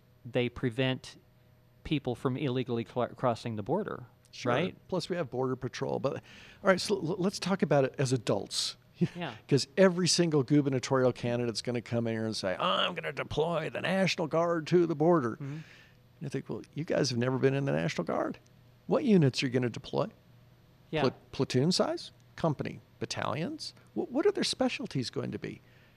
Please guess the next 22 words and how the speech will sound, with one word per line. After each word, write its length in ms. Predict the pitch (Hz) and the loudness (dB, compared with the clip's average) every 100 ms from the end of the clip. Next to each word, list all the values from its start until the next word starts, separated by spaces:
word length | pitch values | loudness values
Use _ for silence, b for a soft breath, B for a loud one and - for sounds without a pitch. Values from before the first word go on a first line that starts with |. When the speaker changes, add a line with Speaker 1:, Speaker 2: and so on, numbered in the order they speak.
| b | b
Speaker 2:
Uh, 180 | 135 135 | -2 -2
how 160 | 113 247 | 0 2
are 60 | |
you 140 | 277 202 | 2 4
going 180 | 196 | 4
to 80 | 160 | 4
integrate 540 | 165 165 143 139 135 147 | 4 2 4 4 4 0
them 180 | 135 | 0
with 180 | 127 - | -2 0
Border 220 | 131 127 | 2 2
Patrol, 640 | 127 120 - 123 120 117 120 - | 2 -2 0 2 2 -2 -6 -2
ice, 580 | 120 117 123 - - - - | 2 2 0 0 -2 -6 -10
you 80 | 123 | -6
know, 160 | 123 120 | -6 -6
police, 340 | - 127 135 165 | -4 -2 0 -2
sheriff, 720 | - - 110 110 151 185 - | -4 -4 -2 0 0 -2 -2
all 200 | 127 151 | 2 2
of 100 | 143 | 0
these 200 | 139 127 | -2 2
alphabet 440 | 135 139 139 135 | 4 4 2 0
agencies 640 | 127 123 127 - 139 139 - | 0 -2 -2 0 0 -2 0
that 180 | 127 | 2